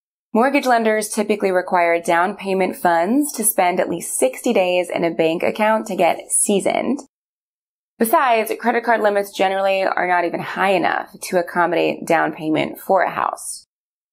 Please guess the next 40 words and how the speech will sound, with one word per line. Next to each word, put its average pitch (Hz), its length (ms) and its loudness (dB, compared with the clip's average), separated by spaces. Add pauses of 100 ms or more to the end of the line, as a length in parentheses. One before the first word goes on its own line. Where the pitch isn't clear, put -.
(120)
Even 311 260 2
if 320 120 0
you 208 120 -2
could 202 260 0
use 214 160 0
a 220 60 0
credit 226 260 -2
card 226 300 2
for 202 100 0
a 185 80 2
down 170 300 2
payment 170 300 0
on 156 100 2
a 156 60 -2
house, 254 520 0 (520)
it's 196 140 -2
not 220 180 2
the 202 60 -2
best 165 280 0
idea. - 500 -2 (600)
It - 60 0
would 202 100 4
almost 208 540 0 (320)
definitely 208 640 0
result 165 540 2
in 165 140 0
a 165 60 0
high 160 260 0
credit 170 360 -2
card 165 260 0
utilization 247 1000 0 (300)
and 214 300 2
an 196 100 -2
increase 190 520 -2
in 180 160 -2
your 165 160 0
debt 170 400 0
to - 80 -10
income 170 420 -2
ratio. 104 680 0